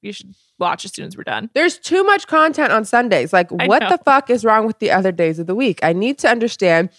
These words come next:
Speaker 2: Sundays and Wednesdays get all of the good shit, always.
Speaker 1: I know. It, it used
Speaker 2: Why?
Speaker 1: to be Sundays and Thursdays, but I guess football moves things to Wednesdays. I don't
Speaker 2: Well,
Speaker 1: know.
Speaker 2: Sunday, hello?
Speaker 1: Well, Sundays have always been. The,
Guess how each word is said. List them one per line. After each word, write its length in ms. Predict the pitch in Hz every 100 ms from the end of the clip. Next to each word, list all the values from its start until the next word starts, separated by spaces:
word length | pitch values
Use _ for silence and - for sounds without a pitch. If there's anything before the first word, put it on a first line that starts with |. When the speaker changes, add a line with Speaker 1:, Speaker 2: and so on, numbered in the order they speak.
| _ _ _
Speaker 2:
Sundays 420 | - 247 302 339
and 120 | 320
Wednesdays 400 | 285 330 269 240
get 200 | - 247 -
all 220 | 240 269
of 80 | 269
the 80 | 277
good 240 | 302 302
shit, 240 | - 151 -
always. 560 | 262 330 151 131 156 -
Speaker 1:
I 140 | 226
know. 440 | 185 196 175 165 214
It, 160 | 214 -
it 80 | 302
used 120 | 208
Speaker 2:
Why? 380 | 254 339 160 156
Speaker 1:
to 60 |
be 40 | -
Sundays 400 | - 240 226 208
and 140 | 202 175
Thursdays, 500 | 175 226 151 143 -
but 140 | 180
I 80 | 180
guess 260 | 226 - _ _
football 500 | 208 185 - 277 294
moves 260 | 294 240 233
things 240 | 214 208
to 80 | 208
Wednesdays. 500 | 170 180 - 196 370
I 120 | -
don't 140 | - 139
Speaker 2:
Well, 180 | 165 151
Speaker 1:
know. 100 | -
Speaker 2:
Sunday, 560 | - - 165 254 320 359
hello? 480 | 202 170 208 370 - _ _ _ _ _ _ _ -
Speaker 1:
Well, 100 | 311
Sundays 320 | 466 494 392
have 120 | 294
always 280 | 214 190 175
been. 300 | 151 139 185 _
The, 100 | -